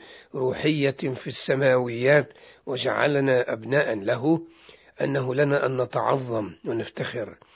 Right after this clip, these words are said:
ولكنه يقول: "أن تسلكوا كما يحق للدعوة التي دعيتم بها بكل تواضع ووداعة". ما أجمل كلام الله!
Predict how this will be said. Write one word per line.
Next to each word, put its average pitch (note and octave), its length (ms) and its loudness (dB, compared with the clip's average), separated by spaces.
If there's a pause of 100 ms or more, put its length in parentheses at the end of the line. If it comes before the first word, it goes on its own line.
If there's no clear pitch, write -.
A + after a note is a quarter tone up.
(280)
ولكنه C#3 680 2
يقول: C3 560 2 (1500)
"أن D3 180 0
تسلكوا F3 640 -2
كما C3+ 400 4
يحق C#3 540 0
للدعوة D3+ 720 2 (460)
التي C#3 520 0
دعيتم B2 720 0
بها D#3 400 0 (380)
بكل C3+ 520 -2
تواضع C3 880 2 (680)
ووداعة". G2 720 -2 (1200)
ما - 220 0
أجمل C#3 320 -2
كلام C#3 440 0
الله! F2+ 300 -4